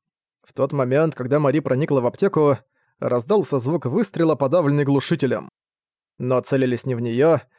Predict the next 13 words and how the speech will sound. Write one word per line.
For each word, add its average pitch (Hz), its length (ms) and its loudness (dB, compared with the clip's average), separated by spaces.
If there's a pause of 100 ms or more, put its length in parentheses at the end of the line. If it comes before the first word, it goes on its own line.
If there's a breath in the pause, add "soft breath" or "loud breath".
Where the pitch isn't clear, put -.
(220 soft breath)
выстрелили 165 640 0
в 131 80 0
лейтенанта 143 500 0
Линь, 170 260 0
лежащую 131 480 -2
на 127 60 -4
полу. 139 400 2 (400)
Пистолет 208 400 -2
держала 147 360 0
незнакомая 135 580 0
женщина. 120 680 -4 (600)
Эта 135 300 -2
женщина, 143 640 -2